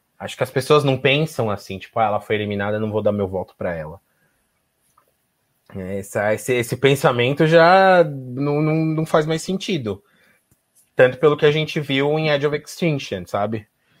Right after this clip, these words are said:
E eu acho que é um risco muito grande, ainda mais se tratando de alguém que é tão boa em provas. Eu também não teria deixado ela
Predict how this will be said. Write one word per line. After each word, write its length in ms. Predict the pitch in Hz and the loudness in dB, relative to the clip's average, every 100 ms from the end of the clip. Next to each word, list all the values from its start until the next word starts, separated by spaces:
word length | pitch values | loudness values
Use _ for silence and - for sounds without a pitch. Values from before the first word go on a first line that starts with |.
| _ _ | _ _
E 540 | 95 98 98 95 92 101 _ 92 | -10 -8 -6 -8 -10 -16 _ -4
eu 160 | 107 | 2
acho 300 | 143 147 - | 4 4 0
que 100 | - | 0
é 40 | 165 | 2
um 100 | 190 | 2
risco 260 | 170 - | 0 -2
muito 180 | 160 160 | -6 -6
grande, 220 | 254 143 | -6 -4
ainda 140 | 127 120 | -4 -4
mais 160 | 117 | -6
se 80 | 120 | -10
tratando 360 | - 147 143 143 | -10 -8 -6 -2
de 60 | |
alguém 200 | 143 135 | -2 -4
que 80 | 147 | -6
é 20 | |
tão 180 | 156 151 | -6 -4
boa 140 | 147 151 | -4 -6
em 60 | |
provas. 680 | - 175 110 101 - - _ _ _ _ _ _ _ _ - | 0 2 4 0 -10 -20 _ _ _ _ _ _ _ _ -16
Eu 140 | 95 98 | -8 0
também 320 | 139 139 147 | 2 4 4
não 120 | 175 | 4
teria 220 | 180 170 | 2 0
deixado 480 | 170 170 170 160 180 | 0 0 0 2 4
ela 460 | 156 151 170 196 | 6 6 4 2